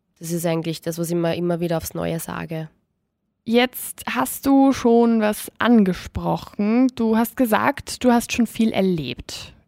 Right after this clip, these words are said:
Speaker 2: Die meisten Menschen, die das jetzt hier hören oder halt auch deinen Namen lesen, denken da wahrscheinlich direkt an den Prozess mit dem österreichischen Medienmacher Wolfgang Fellner. Aus rechtlichen Gründen muss ich da aber jetzt ganz vorsichtig sein und deswegen einfach mein Rat an alle, die sich nicht auskennen.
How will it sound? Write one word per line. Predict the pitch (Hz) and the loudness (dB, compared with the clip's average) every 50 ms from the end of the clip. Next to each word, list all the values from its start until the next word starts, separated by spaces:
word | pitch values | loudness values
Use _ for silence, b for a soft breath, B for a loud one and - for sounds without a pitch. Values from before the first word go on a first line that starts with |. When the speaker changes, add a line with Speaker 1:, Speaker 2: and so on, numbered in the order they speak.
| _ _ | _ _
Speaker 2:
Die | - 202 196 196 196 196 202 | -6 -4 -4 -2 -2 -2 0
meisten | 196 202 202 240 - - - 214 | 0 2 0 0 0 0 0 2
Menschen, | 202 226 - - 233 | 2 2 0 0 0
die | 214 202 | 0 2
das | 196 202 - | 2 2 2
jetzt | 214 196 - - | 0 -2 -4 -2
hier | - 208 185 - | -2 -2 2 4
hören | 208 202 208 226 233 240 B B B B B B B B B - | 4 6 6 4 2 0 B B B B B B B B B 2
oder | 226 208 202 190 190 | 4 6 8 8 8
halt | 190 185 185 - - - - | 6 4 2 2 -4 -4 -4
auch | 196 - | -4 -2
deinen | - 196 185 185 | 0 2 2 4
Namen | 190 196 220 233 214 | 4 4 4 4 4
lesen, | 190 180 185 180 180 220 240 226 - | 4 4 2 2 4 4 4 4 4
denken | 202 208 226 - - 247 | 2 2 2 0 -2 2
da | 226 226 | 2 2
wahrscheinlich | 226 220 - 226 220 220 208 - | 2 2 0 2 2 2 2 2
direkt | - 214 202 196 208 233 254 - - - | 2 0 2 4 2 2 2 0 0 0
an | 226 214 | 2 4
den | 220 214 | 2 2
Prozess | - - 214 202 - - - 220 226 - - - | 2 0 -2 -4 -2 0 -2 -2 -2 0 2 2
mit | 240 247 - - - | 2 2 2 0 0
dem | 220 208 - | 0 2 2
österreichischen | 214 208 - - 202 202 196 196 - 202 196 - - 196 190 | 2 2 0 0 -2 -2 -2 0 0 0 0 0 0 0 0
Medienmacher | 185 190 190 196 185 190 190 185 185 185 190 190 190 - - - 196 190 180 175 | 0 2 2 2 2 2 2 2 2 2 0 0 -2 -4 -4 -2 -2 -2 0 2
Wolfgang | 180 180 180 - - 185 175 170 - | 0 0 0 0 -2 -2 -2 -2 -4
Fellner. | - - - 240 240 240 208 175 165 170 190 254 277 b b b b b b b b b b b b b b b b _ | -4 0 2 4 6 6 6 6 4 4 4 4 4 b b b b b b b b b b b b b b b b _
Aus | 247 226 - 240 | -2 -2 0 2
rechtlichen | 269 359 427 - - 247 208 - 202 190 | 2 2 0 0 0 0 2 4 4 2
Gründen | 175 - 165 165 156 - - 185 220 254 254 | 4 4 4 2 2 0 0 4 6 8 8
muss | 240 233 226 | 8 8 6
ich | 240 - | 4 4
da | - 214 | 4 2
aber | 233 214 | 4 4
jetzt | 220 214 208 208 - - - - | 4 4 4 2 0 -4 -6 -2
ganz | - 190 185 185 - - - | 0 2 2 2 -2 -4 -10
vorsichtig | - - - 226 226 233 233 208 190 185 175 - 202 - - | -14 -4 2 6 6 6 6 6 4 0 0 0 -4 -4 0
sein | - 185 165 170 190 214 - | 2 2 4 4 4 2 2
und | 214 202 - - - | 2 0 2 2 2
deswegen | 240 262 - - 262 254 247 - | 4 4 4 2 2 2 2 2
einfach | - 208 202 220 208 | 0 0 0 0 2
mein | 208 202 196 196 | 2 2 2 2
Rat | 180 170 175 180 202 - - | 2 2 0 0 0 0 0
an | 185 180 - - | 0 -2 0 0
alle, | - 190 214 226 226 202 | 2 4 6 4 4 4
die | 214 208 202 202 196 | 4 4 4 4 4
sich | 190 196 196 - - | 4 0 0 0 -2
nicht | 202 - - - | -2 -2 2 2
auskennen. | 196 196 - - - 180 180 202 240 247 | 2 2 2 0 0 2 4 4 2 2